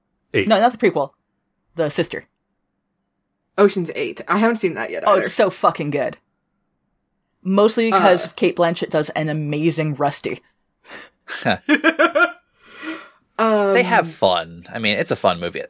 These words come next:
Speaker 4: It's a heist movie. It's gonna be fun. Yeah.
Speaker 3: Yeah. But yeah, I mean, I, I would be content with just giving Tess a bigger role. Uh, but in a perfect world,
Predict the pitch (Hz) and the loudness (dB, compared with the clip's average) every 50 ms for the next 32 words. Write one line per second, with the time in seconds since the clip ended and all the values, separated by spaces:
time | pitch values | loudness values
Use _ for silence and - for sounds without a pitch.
0 | _ _ _ - 165 - 202 151 170 175 156 - 170 156 160 156 139 131 - 139 | _ _ _ -8 -4 -2 0 2 2 0 2 0 0 2 0 0 -2 -2 -4 -2
1 | 120 113 104 98 - 90 - - - _ _ _ - 98 - - _ _ _ _ | -2 -2 -4 -4 -4 -6 -8 -8 -12 _ _ _ -6 -6 -6 -6 _ _ _ _
2 | - 202 202 - - - _ _ _ _ _ _ _ _ _ _ _ _ _ _ | -4 -2 -2 -2 -4 -8 _ _ _ _ _ _ _ _ _ _ _ _ _ _
3 | _ _ _ _ _ - 240 247 311 - 170 151 - - 208 202 214 208 202 202 | _ _ _ _ _ -2 0 0 2 2 0 0 0 -2 0 0 2 2 0 0
4 | 190 - - - - _ _ _ _ _ _ _ _ _ _ _ _ _ _ _ | -2 -6 -12 -18 -20 _ _ _ _ _ _ _ _ _ _ _ _ _ _ _
5 | _ _ _ _ _ _ _ _ _ _ - 226 240 247 - - 277 330 359 277 | _ _ _ _ _ _ _ _ _ _ -4 -2 -2 0 0 0 0 0 0 0
6 | 294 254 240 - 226 208 - 226 208 - - 202 180 - 208 190 - - - _ | -2 -4 -4 -4 -4 -4 -2 -2 -2 0 0 -2 0 0 -2 -2 -2 -6 -18 _
7 | _ _ - 175 170 208 214 202 226 214 208 202 - 202 175 170 - - 175 170 | _ _ -14 -6 -2 -2 0 0 0 0 -2 -2 -2 -2 -4 -4 -4 -8 -10 -10
8 | 147 - 170 160 160 165 160 151 175 196 180 160 - 92 - - _ _ _ _ | -6 -4 -4 -4 -2 -4 -4 0 2 2 2 2 0 -4 -8 -10 _ _ _ _
9 | _ _ _ _ _ _ _ - - 170 175 156 135 - 76 65 - 214 _ _ | _ _ _ _ _ _ _ -6 -2 0 0 0 -2 -4 -6 -12 -14 -16 _ _
10 | _ _ - 180 170 202 180 - - - - 202 185 180 165 147 - - - 233 | _ _ -10 -4 0 0 0 0 -2 -4 0 0 0 0 -2 -8 -8 -4 -2 -2
11 | 285 - 240 - - 170 160 160 160 160 | 0 -2 -4 -4 -2 0 2 0 0 -2